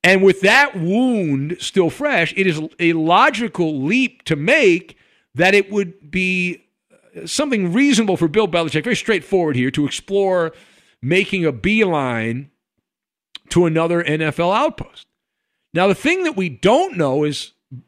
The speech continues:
Belichick's contractual situation. We've heard stories that Belichick had, you know, he's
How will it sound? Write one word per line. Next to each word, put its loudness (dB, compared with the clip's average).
Belichick's 0
contractual -2
situation. -4
We've -4
heard -2
stories 0
that -4
Belichick -2
had, -6
you -8
know, -8
he's -8